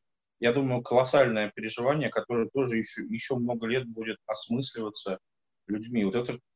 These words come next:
такие мощные коллективные переживания. А по поводу индивидуальных переживаний, ну, наверное, самое сильное — это ощущение человека, а, в, в ч-, в, в, в четырех стенах, как он,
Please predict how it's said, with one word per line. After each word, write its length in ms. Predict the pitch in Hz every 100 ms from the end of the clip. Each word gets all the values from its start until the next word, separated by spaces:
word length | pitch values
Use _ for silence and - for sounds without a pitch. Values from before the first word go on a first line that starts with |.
| _
такие 320 | 120 - 123
мощные 460 | 117 143 143 123 120
коллективные 720 | 113 113 - 123 117 113 104 _ _ _ _ -
переживания. 500 | 120 131 117 101 -
А 120 | 107
по 160 | - 120
поводу 300 | 147 147 147
индивидуальных 600 | 131 131 151 180 175 -
переживаний, 420 | 127 139 123 107
ну, 140 | 110
наверное, 400 | 143 139 139 139
самое 460 | 131 - 135 139 135
сильное — 520 | - 151 151 131 120
это 260 | 123 127 123 _ _ _ _ _
ощущение 560 | 117 135 127 139 135 127
человека, 720 | 127 123 139 139 127 117 110
а, 320 | 110 110 110
в, 40 | - - - _ _
в 80 | -
ч-, 360 | - - 98 - _ _ _ - _ _ -
в, 120 | 78
в, 380 | - - - -
в 140 | - -
четырех 360 | - 131 127
стенах, 600 | - - 147 160 123 - _ _ _ _ _ -
как 160 | 120 131
он, 320 | 117 104